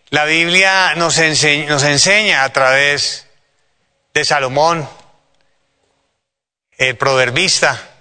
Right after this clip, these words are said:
en el libro de Proverbios, de los padres y de la bienaventuranza de los hijos.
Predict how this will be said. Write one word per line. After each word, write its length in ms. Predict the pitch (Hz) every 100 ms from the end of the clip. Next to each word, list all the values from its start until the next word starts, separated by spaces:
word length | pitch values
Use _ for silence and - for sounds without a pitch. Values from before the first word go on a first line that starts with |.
| _
en 100 | 131
el 140 | 131 139
libro 260 | 160 165
de 120 | 170
Proverbios, 840 | 143 131 135 170 160 151 131 - - _ _ _ _ _ _ _ _ _ _ _ _ _ _ _
de 160 | 139
los 240 | 143 139 -
padres 720 | 202 233 214 143 113 - - _ _ _ _ _ _ _ _ -
y 80 | 147
de 120 | 151
la 120 | 147
bienaventuranza 880 | 151 147 147 143 143 147 160 156 185
de 80 | 175
los 280 | 135 - 185
hijos. 580 | 180 135 104 - -